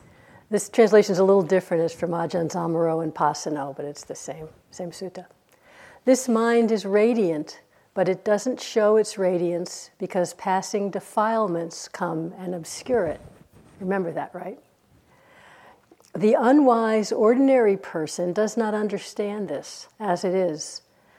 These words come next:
and so for them there is no development of the mind."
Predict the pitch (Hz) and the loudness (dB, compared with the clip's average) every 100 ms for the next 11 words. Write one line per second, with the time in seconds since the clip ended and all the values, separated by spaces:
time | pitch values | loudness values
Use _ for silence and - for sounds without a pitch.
0 | _ _ - 208 190 - 214 208 214 208 | _ _ -10 -4 -2 2 0 2 0 0
1 | 214 220 202 202 196 165 196 196 202 214 | 0 0 0 0 -2 -2 -4 -2 0 0
2 | 202 160 185 190 - 185 170 - 156 196 | -2 -4 -4 -4 -6 -8 -10 -12 -12 -10
3 | 170 170 185 196 190 | -8 -10 -12 -16 -20